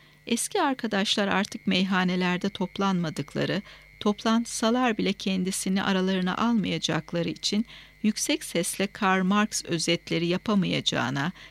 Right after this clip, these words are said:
dergiciler artık böyle şiir yazılmıyor diye kesip attıkları için kavga şiirleri yayımlayamayacağına, kendi parasıyla kitap bastırmayı da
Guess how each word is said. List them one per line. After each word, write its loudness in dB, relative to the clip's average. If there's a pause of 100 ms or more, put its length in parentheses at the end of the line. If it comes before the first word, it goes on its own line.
(160)
dergiciler 2
artık -2
böyle 2
şiir 0
yazılmıyor 0
diye 2
kesip -6
attıkları -2
için -2 (360)
kavga 2
şiirleri 0
yayımlayamayacağına, 0 (440)
kendi 4
parasıyla 0
kitap -2
bastırmayı 0
da 2